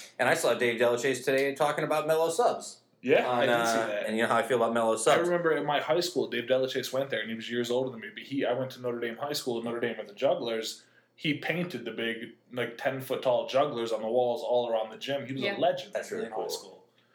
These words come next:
Speaker 1: Um,
Speaker 3: He's amazing. I've worked with him a bunch of times. I really
Speaker 2: Mm-hmm.
Speaker 3: like him.
Speaker 1: Kevin, what do you got? Costume.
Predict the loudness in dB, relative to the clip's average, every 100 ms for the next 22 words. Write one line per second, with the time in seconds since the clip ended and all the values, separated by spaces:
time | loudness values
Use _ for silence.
0 | 0 2 2 0 -4 -6 -6 -6 -10 -6
1 | -4 -2 -2 -2 -2 -2 -2 -4 -8 -6
2 | -6 -4 -4 -4 -8 -14 _ _ _ _
3 | -4 0 4 2 2 4 2 2 -4 -2
4 | -2 -2 -4 -6